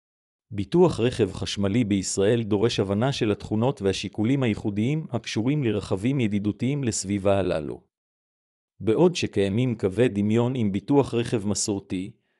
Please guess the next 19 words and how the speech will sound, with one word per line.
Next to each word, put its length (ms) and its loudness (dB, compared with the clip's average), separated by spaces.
פוליסות 500 2
ביטוח 420 2
רכב 300 -2
חשמלי 520 -2
בישראל 580 0
נותנות 440 -2
מענה 300 0
לצרכים 540 -2
ספציפיים 680 -4
כגון 400 -2
כיסוי 400 -2
מצבר, 580 -2
הגנה 360 0
על 100 2
עמדות 380 0
טעינה 500 0
ורשתות 540 0
תיקונים 440 -2
מיוחדות. 880 -4